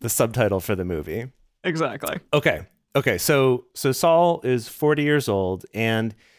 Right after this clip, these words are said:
Speaker 1: he chose him three thousand men of Israel, whereof two thousand were with Saul in Michmash and in the Mount of Bethel, and one thousand were with Jonathan in Gibeah of Benjamin.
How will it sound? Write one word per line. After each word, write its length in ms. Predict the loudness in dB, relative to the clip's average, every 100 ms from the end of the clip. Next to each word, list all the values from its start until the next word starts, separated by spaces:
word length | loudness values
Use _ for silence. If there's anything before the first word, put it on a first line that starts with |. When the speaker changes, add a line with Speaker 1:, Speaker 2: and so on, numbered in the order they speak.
| _ _
Speaker 1:
he 160 | -8 -2
chose 360 | 2 2 2
him 140 | 0 0
three 220 | 0 2
thousand 360 | 4 2 2 2
men 120 | 0
of 100 | 0
Israel, 480 | 0 2 2 2 2
whereof 360 | 2 4 0
two 240 | -2 -2 0
thousand 540 | 2 2 2 -2 -2
were 140 | 0
with 240 | 0 0 -2
Saul 460 | 0 4 4 4
in 320 | 0 -2 0 0
Michmash 800 | -2 -4 -4 -4 -4 -6 -12 -18 _ _ _ _ _ _
and 420 | 0 2 2 0 -4 _
in 160 | -2 0
the 60 | 2
Mount 320 | 2 2 0
of 120 | 0
Bethel, 560 | 0 0 -2 -4 -6 -10 -6
and 180 | -4 0
one 260 | 0 0
thousand 680 | 2 2 2 -2 -4 -6 -10 -14 _ -6
were 240 | -2 0
with 320 | 0 -2 -6
Jonathan 800 | -6 0 2 0 -2 -4 -4 -8 -12 -6
in 200 | -4 -4
Gibeah 520 | -2 0 2 2 0
of 260 | 0 -2 0
Benjamin. 640 | 0 0 -4 -12 -18 -20